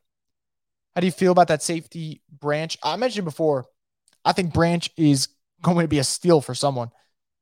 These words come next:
Maybe it's the Saints. Who knows? He is a versatile playmaker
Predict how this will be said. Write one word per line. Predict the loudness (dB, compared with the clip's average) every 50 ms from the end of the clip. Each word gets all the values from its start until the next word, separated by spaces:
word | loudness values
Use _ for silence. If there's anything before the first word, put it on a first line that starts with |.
| _ _
Maybe | -2 -2 0 0
it's | -2 -2
the | -2
Saints. | -2 -2 -2 -4 -4 -6
Who | -4 -2
knows? | 0 0 0 -2 -4 -6 -8 _ _ _ _ _ _ _
He | _ -12 -10 -10 -8 -6 -4 -4 -2 -2 -2 -4 -6
is | -6 -8 -10
a | -10 -12 -12
versatile | -12 -6 -2 -2 -2 -2 -4 -6 -6 -6
playmaker | -4 -4 -4 -4 -4 -6 -6 -6 -6 -6